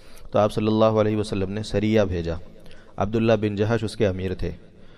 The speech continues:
ان لوگوں کے، ان لوگوں کو صرف ایک کام کے لیے بھیجا تھا کہ جا کے فلاں کام، فلاں target ہے، اس کو اچیو کرنا ہے، اس کو حاصل کرنا ہے۔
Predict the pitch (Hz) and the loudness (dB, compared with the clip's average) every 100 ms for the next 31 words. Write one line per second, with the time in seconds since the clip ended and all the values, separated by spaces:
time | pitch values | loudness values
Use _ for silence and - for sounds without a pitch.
0 | - - 110 110 113 113 - 113 110 110 | -20 -4 0 2 2 -2 -2 -2 0 -2
1 | 113 120 117 117 127 117 - 107 - 104 | 0 0 -2 -2 -2 -4 -6 -8 2 4
2 | 110 123 120 120 113 120 107 104 98 123 | 4 0 0 0 0 0 0 0 -4 -2
3 | 101 104 110 101 98 98 - 101 101 98 | 0 0 0 -4 -2 -2 0 -2 -2 -4
4 | 92 - 90 95 - 107 98 - 104 113 | -4 -4 -4 -2 -2 -2 -4 -2 -2 -2
5 | - 98 - 92 95 98 104 - 95 87 | -6 -6 -2 -2 -2 -4 -4 -4 -2 -2
6 | 98 95 92 85 85 | -4 -4 -2 -4 -6